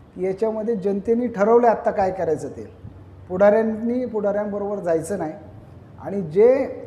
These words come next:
उद्धव साहेबांबरोबर झालं, त्यांचा पक्ष काढून घेतला, नाव काढून घेतलं, चिन्ह काढून घेतलं,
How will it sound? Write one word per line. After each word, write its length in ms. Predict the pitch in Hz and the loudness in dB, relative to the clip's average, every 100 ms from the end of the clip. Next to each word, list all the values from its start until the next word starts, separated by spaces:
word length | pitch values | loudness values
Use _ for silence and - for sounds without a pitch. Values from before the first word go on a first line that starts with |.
| - | -12
उद्धव 320 | 170 165 196 214 | -10 -2 0 2
साहेबांबरोबर 720 | 202 190 202 208 190 185 175 | 0 2 2 2 0 -2 -2
झालं, 300 | 160 147 143 - - - - - - | -2 -2 -4 -8 -16 -20 -20 -20 -14
त्यांचा 220 | 151 170 | -12 -10
पक्ष 300 | - 190 - | -10 -8 -6
काढून 340 | 196 175 165 | -4 -4 -4
घेतला, 400 | 151 139 139 135 135 | -8 -8 -8 -8 -6
नाव 260 | 151 185 | -4 -4
काढून 340 | 180 165 156 147 | -4 -6 -6 -8
घेतलं, 400 | 135 135 139 139 - - - - - | -10 -10 -12 -12 -18 -20 -20 -20 -4
चिन्ह 240 | 208 226 226 | 4 4 6
काढून 340 | 190 180 165 | 2 0 -4
घेतलं, 360 | 147 - 131 | -8 -10 -16